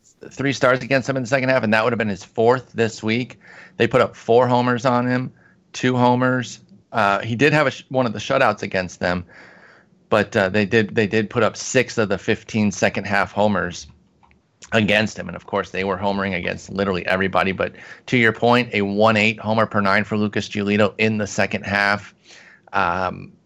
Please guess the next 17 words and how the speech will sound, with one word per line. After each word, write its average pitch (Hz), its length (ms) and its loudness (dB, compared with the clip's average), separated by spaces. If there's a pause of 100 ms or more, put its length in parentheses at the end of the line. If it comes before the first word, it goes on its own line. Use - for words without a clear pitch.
(160)
fueled 139 560 2
by 113 180 6
a 117 140 4
couple 107 400 0
of 95 120 -4
multi-home 101 540 0
run 95 200 0
games, 98 280 -4
and 92 100 -10
particularly 95 400 -4
that 92 220 2
four 98 300 2
home 98 180 2
run 98 180 2
disaster 92 580 0
against 95 280 -4
Minnesota. 98 520 2